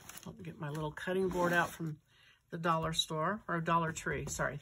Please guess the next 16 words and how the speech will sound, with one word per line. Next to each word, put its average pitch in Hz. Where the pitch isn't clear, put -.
These 180
are 180
Dollar 175
Tree. 170
All 156
these 190
things 190
I'm 156
talking 160
about 151
was 156
Dollar 147
Tree, 156
not 143
dollar 151
store. -